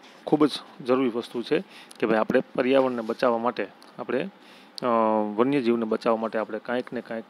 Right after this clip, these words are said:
પ્રયાસો કરવા પડશે. તો આપણે, આપણે અહીંયા, અ, પ્રકરણ નવ ને અહીંયા પૂર્ણ જાહેર કરીએ છીએ. અને, અ, મેં તમને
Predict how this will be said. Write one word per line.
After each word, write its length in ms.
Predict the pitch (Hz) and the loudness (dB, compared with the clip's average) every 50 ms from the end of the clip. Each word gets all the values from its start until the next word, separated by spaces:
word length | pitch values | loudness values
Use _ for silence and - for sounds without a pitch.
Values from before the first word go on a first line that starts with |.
| - - - | -18 -18 -14
પ્રયાસો 340 | - 110 110 110 - - 117 | -10 -8 -8 -8 -10 -10 -12
કરવા 460 | - - - 110 107 117 135 170 196 - - - - - - - - - - | -8 -6 -4 -2 0 2 0 0 -2 -6 -12 -20 -20 -20 -20 -20 -20 -10 -2
પડશે. 340 | - 123 113 - - 113 101 95 - - - - - - - - - | 0 0 0 -2 -4 -10 -12 -12 -14 -20 -20 -20 -20 -20 -20 -16 -8
તો 240 | - 120 123 131 - - - - - - - | -6 -6 -4 -6 -6 -10 -16 -20 -20 -14 -10
આપણે, 260 | 123 - 117 113 113 | -6 -4 -4 -4 -4
આપણે 260 | 110 107 - - 120 | -6 -8 -4 -2 -2
અહીંયા, 260 | 113 113 113 113 113 113 - - - - - - - - - - - - - - - - | -2 -2 -2 -4 -4 -4 -6 -10 -18 -20 -20 -20 -20 -18 -16 -16 -16 -18 -20 -20 -12 -8
અ, 120 | 127 117 110 110 110 107 104 104 107 - - - - - - - - | -4 -4 -4 -4 -4 -6 -10 -12 -14 -16 -20 -20 -20 -20 -20 -14 -10
પ્રકરણ 260 | - 127 - - 117 107 | -8 -6 -6 -6 -6 -6
નવ 300 | 107 104 120 120 104 95 - - - - - - - - - - | -4 -2 -2 -2 -2 -4 -8 -18 -20 -20 -20 -20 -20 -20 -20 -18
ને 60 | 113 | -16
અહીંયા 180 | 110 113 110 107 - - | -16 -14 -16 -16 -14 -10
પૂર્ણ 180 | 120 117 117 | -8 -8 -4
જાહેર 220 | 110 117 120 117 120 | -2 -2 -2 -2 -2
કરીએ 240 | - 127 120 123 117 | -2 0 0 0 -2
છીએ. 220 | - 135 143 165 - - - - - - - - - - - | -2 -6 -10 -10 -12 -18 -20 -20 -20 -20 -20 -20 -14 -8 -4
અને, 220 | 127 120 104 98 98 - - - - - - - - - - - - - - - - - - - - - - - - - - - - - 135 | -4 -2 -4 -4 -8 -16 -20 -20 -20 -20 -20 -20 -20 -20 -20 -20 -20 -20 -20 -20 -20 -20 -20 -20 -20 -20 -20 -20 -20 -20 -20 -20 -14 -8 -4
અ, 40 | 123 117 113 110 110 110 104 | -2 0 0 0 0 -2 -4
મેં 180 | 104 110 113 113 | -4 -6 -6 -6
તમને 360 | - 120 113 117 120 123 127 | -6 -6 -4 -4 -4 -6 -6